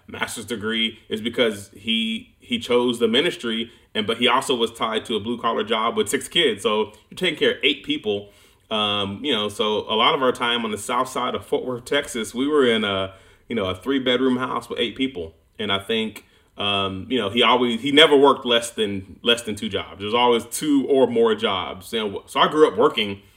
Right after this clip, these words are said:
from the age of thirteen on. I've always had a job to help either provide for myself or help out with the family.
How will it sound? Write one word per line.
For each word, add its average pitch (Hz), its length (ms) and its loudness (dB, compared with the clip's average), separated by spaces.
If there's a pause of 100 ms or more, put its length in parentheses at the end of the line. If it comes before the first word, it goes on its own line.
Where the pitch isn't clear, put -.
(200)
from 120 100 -6
the 104 100 0
age 131 200 2
of 107 180 -2
thirteen 143 500 2
on. 123 300 4
I've 113 140 2
always 117 380 2
had 113 180 0
a 104 100 -2
job 98 440 -4
to 98 100 -4
help 104 260 -2 (280)
either 107 220 -4
provide 98 420 -4
for 98 100 -8
myself 95 560 -6
or 95 80 -6
help 98 260 -8
out 95 240 -6
with 98 80 -18
the - 80 -14
family. 95 560 -8